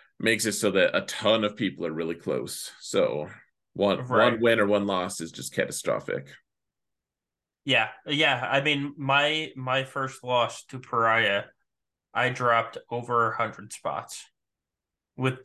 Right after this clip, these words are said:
Speaker 2: just the first loss.
Speaker 1: That's a lot, man.
Speaker 2: Yeah, absolutely it is.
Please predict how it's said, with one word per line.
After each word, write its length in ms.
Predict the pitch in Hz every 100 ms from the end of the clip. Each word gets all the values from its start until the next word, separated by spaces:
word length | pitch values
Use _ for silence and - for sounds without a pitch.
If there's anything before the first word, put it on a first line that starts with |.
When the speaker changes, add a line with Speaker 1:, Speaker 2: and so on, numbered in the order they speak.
| 139
Speaker 2:
just 400 | 131 135 127 -
the 60 | 120
first 380 | - 110 110 -
loss. 540 | 65 71 - - - _ _ _ _ _ _ _ _ _ _ _ _ _ _ _ _ _ _ _ _ _ -
Speaker 1:
That's 180 | -
a 40 | 101
lot, 280 | 98 - -
man. 340 | 98 98 127 - - _ _ -
Speaker 2:
Yeah, 280 | 131 170 180 - _ -
absolutely 600 | 131 - - 139 185 151
it 60 | 110
is. 340 | 101 123 -